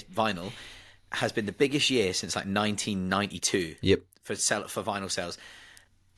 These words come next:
Speaker 1: We're, we're currently in a golden age of physical media. So in terms of, like, the things that are being released, there's so many really good labels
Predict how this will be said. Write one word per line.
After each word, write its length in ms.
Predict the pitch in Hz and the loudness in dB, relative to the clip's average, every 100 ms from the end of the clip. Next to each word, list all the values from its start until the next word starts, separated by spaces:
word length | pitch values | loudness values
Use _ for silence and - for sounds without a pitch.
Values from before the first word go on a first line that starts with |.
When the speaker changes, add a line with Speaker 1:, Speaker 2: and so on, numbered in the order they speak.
| - | -4
Speaker 1:
We're, 400 | 113 156 156 131 | 2 2 2 4
we're 200 | 139 143 | 2 2
currently 300 | - 131 113 | 0 -2 -2
in 60 | 104 | -2
a 40 | |
golden 340 | 87 117 110 104 | 4 4 4 0
age 320 | 98 95 - | -2 -2 -2
of 320 | 92 87 82 | 0 -2 -2
physical 520 | - - 107 95 110 | -8 0 0 0 -4
media. 340 | 92 87 85 87 | -4 -6 -6 -4
So 160 | 104 | -2
in 100 | 95 | -2
terms 300 | 92 127 131 | -2 -2 0
of, 100 | 131 | -4
like, 220 | 123 110 101 | -4 -4 -6
the 80 | |
things 220 | 104 120 110 | -6 -4 -2
that 80 | |
are 20 | 95 | 0
being 160 | 104 | 0
released, 260 | 95 101 - | 2 0 2
there's 120 | 92 | 2
so 180 | - 123 | 4 2
many 160 | 113 | 0
really 400 | 98 98 113 104 | -2 2 4 4
good 180 | 98 98 | 2 0
labels 440 | 101 92 90 87 | 0 0 -2 -4